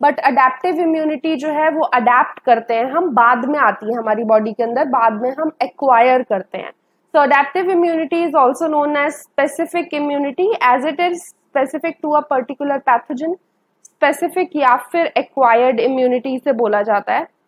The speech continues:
ठीक है, lifetime में acquire की जाती है।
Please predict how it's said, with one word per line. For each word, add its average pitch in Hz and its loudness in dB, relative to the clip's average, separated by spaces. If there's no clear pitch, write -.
ठीक 294 -6
है, 302 2
lifetime 294 2
में 302 -2
acquire 247 2
की 262 -8
जाती 214 0
है। 214 -4